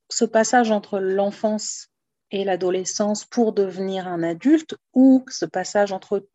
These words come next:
tout jeune adulte de vingt, vingt-cinq ans et adulte entre vingt-cinq et trente ans, c'est pareil, chacun,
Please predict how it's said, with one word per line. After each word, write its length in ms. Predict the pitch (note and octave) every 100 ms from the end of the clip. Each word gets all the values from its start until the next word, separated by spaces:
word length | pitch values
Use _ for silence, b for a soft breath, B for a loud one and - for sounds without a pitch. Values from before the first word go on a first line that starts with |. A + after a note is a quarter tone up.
| _ _ _ -
tout 180 | B3
jeune 300 | G#3 G#3 G3+
adulte 600 | G3 F#3+ F#3 G#3 G#3 - - b b _ -
de 80 |
vingt, 480 | F3+ F#3 F3 F#3 F#3+
vingt-cinq 560 | F#3+ F3 - F3+ F3 F#3+
ans 260 | F#3+ F#3+ _ _ _ -
et 240 | B3 A#3+
adulte 600 | G3 F3 G3 A3 A3 -
entre 480 | E3+ E3 - F3 E3+
vingt-cinq 600 | F3 E3+ E3+ F#3+ F#3 F#3 F3
et 80 | F3+
trente 340 | - - F3+
ans, 140 | C#4+ D4+ B B B B B B _ _
c'est 180 | - C4
pareil, 460 | D4 C#4+ E4 C4
chacun, 1000 | - - - - A3+ G#3 - D#4+ E4 B3